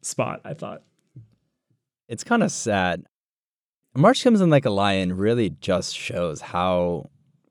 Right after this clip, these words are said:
Speaker 2: poorly other anime broach this topic.
Speaker 1: <laughs> Yeah.
Speaker 2: Like, it's, it really does stand out. It really
Speaker 1: <laughs> Yeah.
Speaker 2: stands out as, like,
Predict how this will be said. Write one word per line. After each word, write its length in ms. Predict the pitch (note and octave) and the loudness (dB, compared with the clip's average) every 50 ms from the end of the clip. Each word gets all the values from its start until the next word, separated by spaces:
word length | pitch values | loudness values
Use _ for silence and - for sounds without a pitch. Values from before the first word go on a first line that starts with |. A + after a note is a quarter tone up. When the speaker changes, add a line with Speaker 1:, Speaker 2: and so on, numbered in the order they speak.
| _ _ _ | _ _ _
Speaker 2:
poorly 520 | - - - G2+ G2+ G2+ G2+ G2 G2 F#2 - | -20 -10 -4 0 2 2 2 2 0 -2 -4
other 280 | - F#2 F#2 F2 F2 F2 | -4 -4 -4 -4 -4 -6
anime 640 | - E2 E2+ E2+ F2 F2 F2 F2 F2 F2 F2 F2 - _ _ _ _ _ _ _ _ - | -6 -6 -8 -6 -6 -6 -4 -4 -4 -4 -6 -8 -10 _ _ _ _ _ _ _ _ -14
broach 380 | F2 - F2+ F2+ F2+ - - | -8 -6 -4 -4 -4 -6 -8
this 180 | G#2 G2 - - | -8 -8 -8 -8
topic. 480 | - E2 E2+ F2+ - B2+ C3 D3 C#3+ - | -8 -6 -6 -6 -4 -4 -4 -4 -4 -4
Speaker 1:
<laughs> 140 | D3+ - - | -6 -4 -6
Yeah. 220 | C#3+ - G3 - - - - - | -6 -6 -8 -10 -12 -4 2 4
Speaker 2:
Like, 100 | F3 E3+ | 6 6
it's, 160 | F#3+ G3 F#3 | 6 6 6
it 160 | D#3+ F#3+ G3+ | 8 8 8
really 300 | F#3 A#3 D#4 D#4+ D4+ B3+ | 8 8 6 6 6 6
does 180 | G3 F#3+ D3+ C#3+ | 8 6 6 4
stand 360 | - - D#3 C#3 B2 G#2 F#2 | 2 4 4 4 4 4 2
out. 260 | F#2 F2+ E2+ E2 - | 0 0 0 -2 0
It 100 | - D#3 D#3 | 0 2 4
really 260 | E3 A#3 C#4+ D4 B3 | 6 6 6 6 6
Speaker 1:
<laughs> 20 | |
Yeah. 60 | - - | 4 4
Speaker 2:
stands 360 | - D3+ C3+ B2 A#2+ G#2+ G2+ | 2 2 2 4 2 2 4
out 300 | G2 G2+ A2 A#2+ A#2+ - | 4 6 6 4 4 2
as, 260 | G#2+ G2+ G#2 F#2+ F#2+ | 0 0 0 0 2
like, 220 | G2+ F#2+ F#2+ F2+ | 2 4 4 4